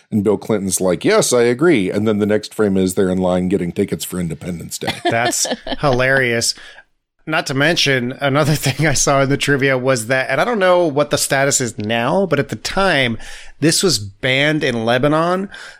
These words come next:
Speaker 2: because speaking of the world coming together, there was a scene where it showed Israelis and Iraqi troops, like, sort of, like,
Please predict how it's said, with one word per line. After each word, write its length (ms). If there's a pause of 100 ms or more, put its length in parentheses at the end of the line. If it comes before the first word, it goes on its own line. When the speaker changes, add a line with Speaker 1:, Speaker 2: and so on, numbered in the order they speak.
(160)
Speaker 2:
because 680
speaking 380
of 220
the 80
world 280
coming 220
together, 540
there 140
was 180
a 60
scene 440
where 140
it 80
showed 560
Israelis 760
and 100
Iraqi 460
troops, 600
like, 340
sort 240
of, 100
like, 360